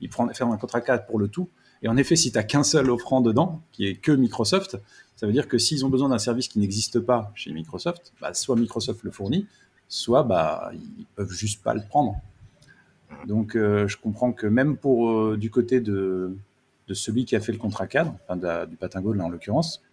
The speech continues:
s'il y a des limitations, et je fais pas l'accusation que Microsoft en particulier ait des limitations, mais s'ils veulent ouvrir le champ des possibilités, et quelque part, il faut qu'ils aient un contrat plus ouvert. Et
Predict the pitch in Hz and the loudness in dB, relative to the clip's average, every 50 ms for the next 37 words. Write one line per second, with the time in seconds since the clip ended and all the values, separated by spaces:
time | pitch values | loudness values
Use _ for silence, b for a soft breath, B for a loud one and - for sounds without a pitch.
0 | _ _ _ _ _ _ _ _ _ _ _ _ - - - - 123 131 120 110 | _ _ _ _ _ _ _ _ _ _ _ _ -6 -4 -2 2 4 4 4 4
1 | 113 104 107 104 101 101 107 104 104 - 170 180 135 107 95 - 95 101 98 98 | 4 6 6 6 6 4 2 2 2 2 2 2 2 0 -2 -2 -2 -4 -4 -4
2 | 98 92 95 104 107 - _ - - _ - 107 113 107 98 101 - 101 98 - | -4 -6 -8 -12 -16 -18 _ -20 -12 _ -4 0 0 0 0 0 0 -2 -2 0
3 | - 117 - 117 104 - 98 - 117 107 - - _ _ 107 104 107 104 - - | -2 -4 -4 -6 -6 -6 -4 -4 -4 -6 -8 -14 _ _ -4 -4 -4 -4 -4 -10
4 | - - 110 110 95 87 90 87 90 92 87 - 101 101 - - 165 160 160 B | -4 0 0 0 0 0 -2 -4 -4 -6 -4 -4 -6 -6 -2 -2 -4 -4 -4 B
5 | B B B B B - 101 104 - 120 117 127 127 127 127 110 123 143 135 131 | B B B B B -2 0 0 0 2 4 4 4 4 4 4 4 4 6 4
6 | 113 110 - - 143 135 127 104 95 98 110 104 - 110 104 101 101 104 104 - | 4 4 2 2 2 2 4 2 2 0 -2 -4 -2 -2 -2 0 0 0 0 0
7 | 147 175 175 B B B B B B B B B B B B B B _ _ _ | -2 -2 -2 B B B B B B B B B B B B B B _ _ _
8 | _ _ - - 104 - 95 - - 101 104 123 131 139 135 110 92 90 87 87 | _ _ -20 -18 -8 -8 -8 -6 -4 -4 2 4 4 6 6 4 2 0 -2 -2
9 | - - 107 104 - 101 98 95 90 - 95 92 - - 110 107 107 - 95 92 | -6 -10 -16 -12 -10 -8 -6 -6 -6 -6 -8 -10 -2 -2 -2 -2 -2 -8 -10 -6
10 | 101 104 139 165 156 107 104 - - 110 98 92 92 90 90 92 90 92 95 | -4 -2 -2 -2 -2 -6 -10 -18 -20 -16 -10 -8 -8 -6 -6 -8 -8 -10 -12